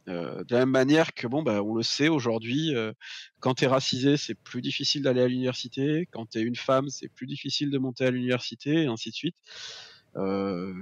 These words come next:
quand t'es handicapé, enfin, il y a, bon, voilà, on peut faire la liste de, de, de toutes les oppressions qui, qui t'empêchent de, de faire carrière à l'université. Donc, de toute façon, euh, déjà, ça, ça forge, euh,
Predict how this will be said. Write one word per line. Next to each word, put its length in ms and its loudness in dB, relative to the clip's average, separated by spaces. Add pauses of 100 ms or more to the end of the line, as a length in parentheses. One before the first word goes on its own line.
quand 180 -6
t'es 180 0
handicapé, 800 2
enfin, 180 -2
il 60 -2
y 60 0
a, 220 0
bon, 200 -6
voilà, 280 2
on 80 0
peut 140 -8
faire 200 -2
la 100 2
liste 260 -4
de, 120 -6
de, 120 -4
de 140 -4
toutes 220 -16
les 120 -6
oppressions 480 -4
qui, 400 -10
qui 120 -16
t'empêchent 380 -4
de, 200 -10
de 100 -8
faire 240 -8
carrière 360 -2
à 60 -4
l'université. 540 -6 (460)
Donc, 340 2 (840)
de 240 2
toute 200 2
façon, 640 2
euh, 120 4
déjà, 380 4
ça, 260 -2
ça 180 -2
forge, 500 -2 (340)
euh, 100 -14